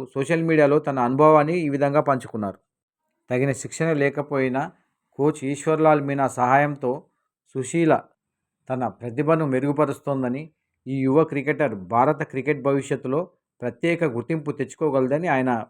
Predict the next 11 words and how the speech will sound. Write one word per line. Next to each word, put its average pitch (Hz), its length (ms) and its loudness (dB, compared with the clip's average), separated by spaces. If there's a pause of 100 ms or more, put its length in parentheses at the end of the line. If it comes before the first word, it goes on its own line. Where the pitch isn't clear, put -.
(160)
అభిప్రాయపడ్డారు. 123 760 0 (1000)
అయితే 135 280 0 (460)
పాఠశాల 156 440 4
చదువులతో 156 540 4
పాటు 139 320 4 (560)
క్రికెట్ను 175 500 -2 (480)
ప్రాక్టీస్ 143 420 -2
చేయడం 151 380 2
సుశీలకు 165 560 0
సవాల్లాగా 151 640 8
ఉన్నా 143 260 2